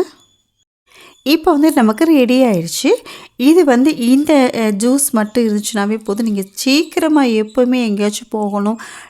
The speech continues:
டக்குன்னு வந்து ஒன்-, நம்மளுடைய கிரே ஹேரை ஃபுல்லா பிளாக்கா கவரேஜ் பண்ணணும் அப்படின்னா நீங்க இந்த ஜூஸை மட்டும் நீங்க ரெடி பண்ணி ஃப்ரிட்ஜில் ஸ்டோரேஜ் பண்ணி வச்சிட்டிங்கன்னா டக்குன்னு வந்து ஒரு நிமிஷத்துல நீங்க ஹேர் டை வந்து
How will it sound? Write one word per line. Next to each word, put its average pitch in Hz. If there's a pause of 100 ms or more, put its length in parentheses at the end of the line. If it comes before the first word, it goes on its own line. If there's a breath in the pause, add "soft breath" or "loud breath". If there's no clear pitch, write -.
(120)
டக்குன்னு 370
வந்து 240
ஒன்-, 214 (100)
நம்மளுடைய 196 (140)
கிரே 214
ஹேரை 202
ஃபுல்லா 220
பிளாக்கா 190
கவரேஜ் 196
பண்ணணும் 175
அப்படின்னா 180 (540 loud breath)
நீங்க 302
இந்த 269
ஜூஸை 285
மட்டும் 226
நீங்க 233
ரெடி 196
பண்ணி 214
ஃப்ரிட்ஜில் 214
ஸ்டோரேஜ் 202
பண்ணி 170
வச்சிட்டிங்கன்னா 180 (100)
டக்குன்னு 311
வந்து 196 (600 loud breath)
ஒரு 247 (120)
நிமிஷத்துல 247
நீங்க 240 (220)
ஹேர் 185
டை 185
வந்து 185